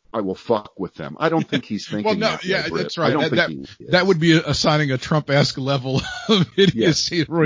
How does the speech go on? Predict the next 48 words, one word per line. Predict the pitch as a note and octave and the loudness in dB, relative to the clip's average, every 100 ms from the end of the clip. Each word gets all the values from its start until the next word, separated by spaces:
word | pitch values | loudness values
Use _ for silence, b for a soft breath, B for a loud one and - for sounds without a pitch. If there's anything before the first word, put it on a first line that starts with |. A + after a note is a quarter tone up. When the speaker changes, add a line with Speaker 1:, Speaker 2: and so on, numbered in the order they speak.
| G2+ | 2
Speaker 1:
Yes. | F#2+ | -2
Speaker 2:
Cooper, | F3+ - | -6 -4
which, | D3 D3 - | -4 -6 -2
Speaker 1:
Yes. | D#3 G#3+ | 2 4
Speaker 2:
which | F#3 - | 4 4
would, | F#3+ D#3+ E3+ - B C#3 | -2 -4 -10 -18 B -8
that | F#3 G3+ | -2 0
would, | F#3+ | 2
to-, | A3 - - | 0 -2 -10
now, | E3 G3 F#3 _ - G#2+ | -4 -2 -2 _ -20 -2
do | C#3 G#3+ | 0 2
not, | A#3+ A#3 A#3 - _ _ _ - | 2 0 -4 -14 _ _ _ -8
I'm | A#2+ | -2
just | E3 | -2
gonna | G3 F#3+ | -2 -4
put | G3+ | -4
this | G3+ - | -4 -4
out | G3 B3 | -8 -8
there. | - C2+ - _ _ _ _ _ - | -10 -12 -14 _ _ _ _ _ -2
Don't | B2 - | 0 0
put | - G#3 | 0 0
it | - | 2
past | F#3+ F#3 E3+ - | 2 2 2 0
Donald | F3 D#3+ | -4 -4
Trump | - E3+ | -2 0
to | C#3+ | 2
weigh | A#2+ A#2+ C#3 | 2 4 4
in | D3 | 4
on | C3 | 4
this | B2+ A#2+ | 2 4
issue | D3 C3+ A#2 | 2 4 2
on | G#2+ | 2
his | G#2+ | 0
stupid-ass | - B2 A#2 A2 G2+ | 2 0 2 0 0
Twitter | - G#2+ F2 | -2 -2 -2
account. | - G#1 - _ _ _ _ - _ - | -10 -16 -18 _ _ _ _ -20 _ -12
Speaker 1:
Uh, | G2 G2 G#2 | -8 -6 -4
I | A2 | -4
think | - F#3+ A3 _ | -4 -6 -6 _
you're | A#2 G#2+ | -6 -4
right. | A2+ G2 | -2 -2
I | D#2+ | -4
think | - E3+ - | -6 -8 -8
it's | - | -12
closing | - G2+ A#2+ C3+ A2+ G#2+ | -16 -6 -2 -2 -2 -2
in | G#2 G2+ F2 - | -2 -2 -6 -8
on | E2+ E2+ E2 | -8 -6 -6
that. | F#2 F#2+ | -6 -6